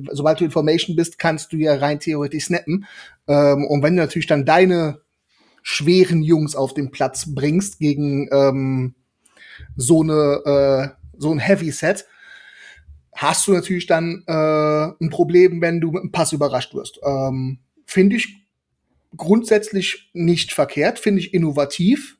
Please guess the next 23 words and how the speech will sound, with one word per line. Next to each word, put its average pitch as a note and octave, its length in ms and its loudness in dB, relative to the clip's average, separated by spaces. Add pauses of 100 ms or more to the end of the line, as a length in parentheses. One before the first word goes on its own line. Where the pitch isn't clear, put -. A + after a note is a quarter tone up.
Ich D3+ 180 -4
weiß F3 220 4
nicht, G#3 140 -2
ob E3 100 -4
wir F3 60 4
es E3+ 60 0
in F3+ 60 -8
der D#3+ 100 0
Vergangenheit D#3+ 480 0
schon F3+ 300 2
mal G3 180 2
gecallt G#3 480 -2
haben G#3 280 2
und G3 60 -6
uns F3 140 -2
jetzt F3 120 -2
ein-, D#3+ 260 0
uns, E3 200 -4
uns - 140 -10
vorher E3 260 2
nicht D3+ 180 -4
aufgefallen G3 560 2
ist. - 340 -6